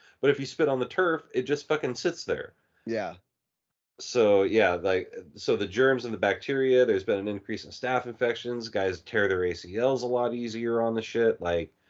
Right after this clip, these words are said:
Speaker 1: there's absolutely no reason why at the highest level of football, it can't all be played on natural grass.
Speaker 2: So my question is, and I don't know if this is, I,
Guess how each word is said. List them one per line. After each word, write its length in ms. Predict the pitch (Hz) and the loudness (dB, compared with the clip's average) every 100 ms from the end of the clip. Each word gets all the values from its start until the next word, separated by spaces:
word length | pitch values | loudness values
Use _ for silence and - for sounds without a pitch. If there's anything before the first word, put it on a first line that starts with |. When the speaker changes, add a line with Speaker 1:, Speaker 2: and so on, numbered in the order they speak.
| _ _ - - | _ _ -20 -2
Speaker 1:
there's 180 | - 135 - | 2 2 2
absolutely 520 | 143 147 147 113 113 | 2 2 2 0 2
no 120 | 107 | 2
reason 420 | 101 95 90 87 | 2 0 -4 -6
why 540 | 85 85 85 82 85 - 87 | -2 0 0 -2 -4 -6 -8
at 180 | 87 | -8
the 60 | 85 | -8
highest 360 | - 110 107 110 | -2 0 0 -2
level 220 | 101 90 | -2 -4
of 100 | - | -4
football, 360 | 92 - 82 | -4 -2 -2
it 100 | 82 | -2
can't 220 | - 101 - | -4 -6 -2
all 160 | 87 | -2
be 120 | 85 78 | -2 -6
played 420 | - 78 76 76 | -4 -4 -4 -6
on 220 | 78 76 | -8 -8
natural 340 | 73 69 - 76 | -8 -10 -10 -10
grass. 480 | - - - - - _ _ _ | -12 -18 -18 -20 -20 _ _ _
Speaker 2:
So 260 | - - 190 147 - | -6 2 2 2 0
my 440 | 156 175 214 226 | 4 6 4 2
question 560 | - - 156 156 - 165 | -4 0 0 0 -4 0
is, 220 | 170 156 | 0 -2
and 160 | 139 131 | -2 0
I 100 | 139 | 2
don't 200 | 147 139 | 0 0
know 180 | 135 143 | 0 0
if 120 | - | -4
this 260 | 143 123 | -10 -8
is, 480 | 131 117 - - - _ _ _ _ _ _ | -10 -10 -12 -18 -20 _ _ _ _ _ _
I, 100 | 120 | -4